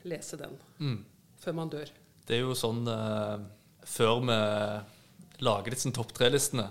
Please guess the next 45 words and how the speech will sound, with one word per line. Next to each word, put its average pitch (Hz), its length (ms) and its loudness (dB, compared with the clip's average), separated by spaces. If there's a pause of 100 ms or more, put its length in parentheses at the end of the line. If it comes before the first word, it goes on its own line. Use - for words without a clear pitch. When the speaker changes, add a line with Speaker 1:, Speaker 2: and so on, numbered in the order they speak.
Speaker 2:
så - 160 -10
bestemmer 113 300 0
vi 120 60 -2
oss 110 100 -4
for 113 120 -4
tema, 117 500 2 (880)
og - 60 -4
så - 100 2
snakker - 340 0
vi 131 80 2
nesten 127 220 0
ikke - 120 0
med 110 120 6
hverandre, 107 440 2
for - 120 -6
vi 113 80 0
vil 107 100 -2
ikke 113 220 2
røpe. 117 640 0 (280)
Speaker 1:
Vi 208 60 -10
snakker 214 320 -4
overhodet 202 720 -6
ikke - 160 -10
med 190 200 0
hverandre. 135 460 4
Speaker 2:
Nei. 175 300 -4
Speaker 1:
Nei. 403 60 -6 (720)
Speaker 2:
For - 120 -6
det 117 180 4
er 120 60 8
veldig 123 260 4
hemmelig. 110 380 0 (520)
Eh, 104 420 -2
men 110 140 -2
akkurat 131 240 0
denne 120 180 2
halvbroren, 117 640 2 (360)
der 120 160 4
hadde 110 260 4
jeg 107 140 0
en 107 200 -2
sånn, 107 340 -2
eh, 101 320 -6
hunch 127 360 2
da, 123 120 4